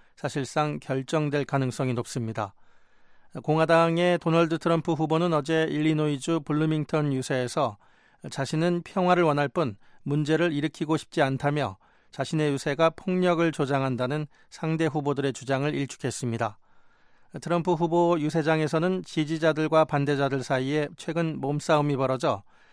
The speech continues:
일부가 경찰에 연행되는 사건이 발생했습니다. 이에 대해 민주당의 힐러리 클린턴 후보는 트럼프 후보가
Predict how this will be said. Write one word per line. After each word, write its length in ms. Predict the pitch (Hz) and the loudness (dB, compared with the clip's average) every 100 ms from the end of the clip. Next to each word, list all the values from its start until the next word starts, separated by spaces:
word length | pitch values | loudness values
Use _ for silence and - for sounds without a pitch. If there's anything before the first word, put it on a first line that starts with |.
| _ | _
일부가 400 | 139 143 139 156 | -6 -4 0 0
경찰에 640 | 165 151 151 160 151 160 131 | 2 2 0 0 2 2 2
연행되는 540 | 135 156 156 151 151 | 0 2 2 0 0
사건이 420 | - 147 - 135 | 0 0 0 -2
발생했습니다. 840 | 120 123 - 120 110 120 110 107 - _ _ _ _ - - - - | 0 -2 -2 -4 -4 -6 -6 -6 -8 _ _ _ _ -20 -20 -20 -8
이에 180 | 147 156 | -2 2
대해 240 | 165 180 | 4 4
민주당의 520 | 170 151 160 165 175 160 | 4 2 4 4 4 0
힐러리 240 | 180 175 | 2 2
클린턴 380 | - 170 160 160 | 2 0 2 2
후보는 500 | 147 143 156 135 101 _ _ _ | 2 0 0 -2 -6 _ _ _
트럼프 320 | - 160 - | -2 0 0
후보가 480 | 139 135 135 151 160 | -4 0 0 4 2